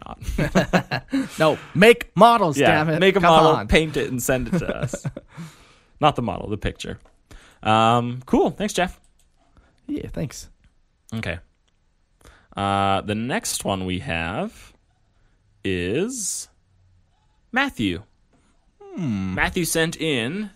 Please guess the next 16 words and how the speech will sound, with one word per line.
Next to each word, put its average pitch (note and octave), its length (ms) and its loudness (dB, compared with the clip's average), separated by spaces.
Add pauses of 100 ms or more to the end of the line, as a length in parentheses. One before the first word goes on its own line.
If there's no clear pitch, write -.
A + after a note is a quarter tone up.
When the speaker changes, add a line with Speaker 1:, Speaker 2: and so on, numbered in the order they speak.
(300)
Speaker 1:
and G2+ 100 -8
he G2+ 60 -6
titled D3+ 440 2
it, F2 220 -6 (420)
"The G2+ 160 -2
Heretic F3 540 0
Mutants F#3 800 -6
of F2+ 220 -8
Nurian B2+ 960 0 (160)
Alpha." F2+ 680 -4 (200)
Speaker 2:
Hmm, F#2 280 -10
that's F#2+ 220 -8
what - 180 -6
you C3+ 80 -6
want. G#3 380 -4 (1500)
Speaker 1:
It, - 180 -8